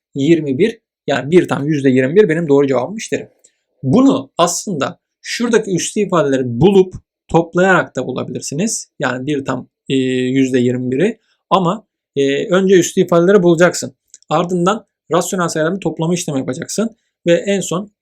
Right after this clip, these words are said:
e, yüz yirmi bir bölü yüz bulursun çok yüksek ihtimal.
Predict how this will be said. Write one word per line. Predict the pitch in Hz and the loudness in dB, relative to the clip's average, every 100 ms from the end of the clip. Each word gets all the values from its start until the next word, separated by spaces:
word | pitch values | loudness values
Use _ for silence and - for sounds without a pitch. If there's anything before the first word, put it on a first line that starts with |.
| - | -2
e, | 151 151 151 151 151 151 156 190 | 0 2 0 -2 -2 -2 -4 0
yüz | 175 180 156 | 2 2 2
yirmi | 185 185 | 2 2
bir | 190 170 | 0 2
bölü | 147 | 0
yüz | 190 190 - - - | 2 0 -2 -10 -4
bulursun | 139 131 120 131 123 | -2 0 -2 -8 -6
çok | 165 147 | -6 -6
yüksek | 127 - - | -8 -6 -8
ihtimal. | - 135 | -6 -6